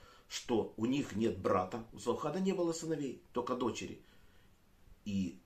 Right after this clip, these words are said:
если нет брата, то земля и ихнего, и отца перейдёт к ихним мужьям. Если муж не из колена Минаше, то земля теряется.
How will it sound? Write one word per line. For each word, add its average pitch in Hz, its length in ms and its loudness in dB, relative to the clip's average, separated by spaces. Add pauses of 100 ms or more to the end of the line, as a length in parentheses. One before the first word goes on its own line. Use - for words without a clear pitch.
(160)
если 107 360 0
нет 90 200 0
брата, 98 420 -2 (1200)
то 110 140 4
земля 107 520 2 (2250)
и 127 180 0
ихнего, 104 400 2
и 117 120 4
отца 110 440 4 (840)
перейдёт 120 460 2 (1900)
к - 60 -4
ихним 131 280 0
мужьям. 175 480 0 (880)
Если 101 260 -4
муж 123 260 2
не 113 160 4
из 117 120 0
колена 117 500 2 (640)
Минаше, 110 400 4
то 160 180 0
земля 160 260 4
теряется. 165 580 2